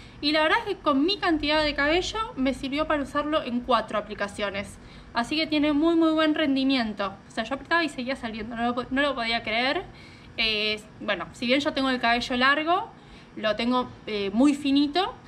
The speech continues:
así que, digamos, para, por eso, para mi cantidad de cabello me sirvió para cuatro veces. Quizás para alguien que tiene más cabello, más grueso, va, le, le va a rendir quizás para dos veces o para tres veces.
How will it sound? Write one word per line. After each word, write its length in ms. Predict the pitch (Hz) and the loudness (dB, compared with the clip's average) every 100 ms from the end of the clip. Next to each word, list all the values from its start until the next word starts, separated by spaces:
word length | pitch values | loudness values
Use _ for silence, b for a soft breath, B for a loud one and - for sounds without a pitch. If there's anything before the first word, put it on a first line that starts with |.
| B B | B B
así 280 | - 202 254 | -8 -6 -6
que, 440 | 254 233 226 220 - - - - 208 | 0 0 0 -4 -10 -18 -20 -18 -6
digamos, 300 | 202 196 196 | -4 -2 -2
para, 260 | 214 214 | -2 0
por 140 | 226 214 | -2 -2
eso, 160 | 208 196 | -6 -4
para 200 | 208 220 | -2 0
mi 120 | 294 | 2
cantidad 380 | 320 285 262 262 | 2 2 2 2
de 100 | 262 | 2
cabello 380 | 226 330 359 | 2 2 2
me 100 | 330 269 | 0 0
sirvió 300 | 208 208 214 | -4 -4 -2
para 200 | 214 208 | -2 0
cuatro 300 | 214 214 208 | -4 -2 -4
veces. 360 | 190 - - | -4 -6 -14
Quizás 360 | 196 175 208 - - | -12 -8 -8 -10 -8
para 280 | 202 196 202 | -4 -2 -2
alguien 240 | 208 208 | -4 -8
que 60 | 214 | -6
tiene 260 | 208 208 | -4 -2
más 220 | 208 214 | -2 -2
cabello, 440 | - 214 214 208 202 | -2 -2 -2 -4 -6
más 160 | 202 214 | -6 -2
grueso, 520 | 240 240 262 277 285 B B B - 208 | -2 0 0 0 -2 B B B -8 -2
va, 480 | 202 202 196 190 - | 2 2 2 0 -4
le, 180 | 196 202 | -6 -4
le 80 | 202 | 0
va 80 | 196 | 2
a 40 | |
rendir 380 | 208 214 220 220 | 2 0 -2 -6
quizás 220 | 220 208 | -6 -8
para 260 | 208 226 202 | 2 2 4
dos 220 | 220 220 | 2 0
veces 420 | 226 226 254 240 - | -4 -4 -4 -4 -4
o 80 | |
para 220 | 190 202 196 | -2 -2 -4
tres 220 | 220 220 | -6 -2
veces. 420 | 233 - 185 | -2 -2 -8